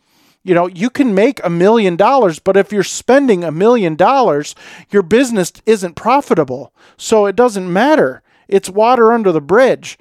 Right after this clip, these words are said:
at that point, right? So I admit I run a very small business compared to others in this industry.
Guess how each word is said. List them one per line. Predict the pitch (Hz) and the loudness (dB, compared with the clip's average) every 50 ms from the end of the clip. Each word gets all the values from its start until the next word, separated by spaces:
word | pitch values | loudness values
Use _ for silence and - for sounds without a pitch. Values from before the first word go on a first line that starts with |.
| _ _ _ _ | _ _ _ _
at | - 160 - | -8 -6 -2
that | - 156 143 - | 0 0 0 -2
point, | - 151 143 131 135 151 | -4 -8 -8 -8 -6 -4
right? | 156 160 202 240 220 - | -2 -2 -2 -2 -4 -8
So | - - 220 214 196 180 - _ _ - - - - - - _ _ _ _ _ - | -6 0 2 2 2 2 -2 _ _ -20 -20 -20 -20 -20 -20 _ _ _ _ _ -6
I | 151 170 214 247 | -2 0 2 2
admit | 269 254 208 226 254 214 147 - | 2 2 0 0 -2 -2 -2 0
I | 151 165 196 | -2 -2 0
run | 208 214 214 208 190 | 0 0 0 0 0
a | 160 | -2
very | 143 139 135 131 156 180 208 226 202 180 160 143 113 | -4 -6 -6 -2 0 2 4 4 4 2 0 -2 -4
small | - - - - 156 160 170 190 196 202 185 | -8 -12 -12 -8 -4 0 2 2 2 2 2
business | 180 185 196 190 170 139 131 120 - - | 2 2 0 0 0 -4 -10 -12 -14 -12
compared | - - 151 - 147 170 190 196 185 - | -10 -10 -8 -6 -2 0 0 0 -2 -4
to | - 185 180 - | -6 -6 -4 -2
others | 165 165 175 196 202 196 185 | 0 0 0 0 -2 -2 -2
in | 196 190 190 | -4 -2 -2
this | 190 170 - 185 | -4 -4 -2 -2
industry. | 185 185 185 170 - - - 143 143 - | -2 -2 -4 -8 -8 -10 -16 -18 -20 -20